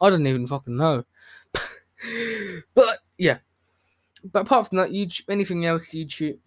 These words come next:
YouTube-y? Eh, not really. <sighs> Well, yeah. Uh, I think, I feel like we should move into more of,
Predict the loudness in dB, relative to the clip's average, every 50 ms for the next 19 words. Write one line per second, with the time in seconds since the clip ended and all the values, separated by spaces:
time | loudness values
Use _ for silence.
0 | -16 -16 -16 -16 -16 -14 -14 -14 -14 -10 -8 -8 -6 -4 -4 -4 -4 -4 -6 -10
1 | -14 _ _ _ -10 -6 -2 0 0 -2 -2 -6 _ _ _ _ _ _ _ -12
2 | -12 -8 -6 -4 -2 -2 -2 -2 -4 -6 -8 -16 _ _ _ _ _ _ _ _
3 | _ _ _ _ _ _ _ _ _ _ _ _ _ _ _ _ _ _ _ _
4 | _ _ -20 -8 _ 0 0 2 0 -2 -6 0 4 6 6 6 4 2 -4 _
5 | _ _ _ _ 0 0 0 -2 -6 -16 -16 -14 -14 -12 -12 -14 -14 -14 -16 -16
6 | -18 -20 -20 _ _ -20 _ _ _ _ _ _ _ _ _ _ _ _ _ _
7 | _ _ 6 8 8 8 8 6 4 4 6 8 8 10 10 10 8 8 6 6
8 | 6 6 6 4 2 2 2 4 4 6 6 6 6 4 4 4 4 2 0 -2
9 | 0 0 2 2 2 2 2 2 4 2 2 0 -2 -2 -2 0 2 2 0 -2
10 | -4 -8